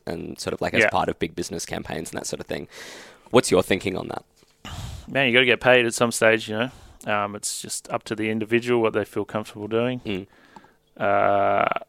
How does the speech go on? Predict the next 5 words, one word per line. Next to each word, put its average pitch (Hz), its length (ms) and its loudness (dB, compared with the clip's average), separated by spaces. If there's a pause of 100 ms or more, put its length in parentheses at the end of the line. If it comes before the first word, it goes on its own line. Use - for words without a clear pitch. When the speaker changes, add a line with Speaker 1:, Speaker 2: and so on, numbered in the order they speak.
(1200)
Speaker 2:
yeah, 107 220 2 (220)
I 113 140 4
don't, 104 260 2
it's, - 440 -6
it's, - 320 -4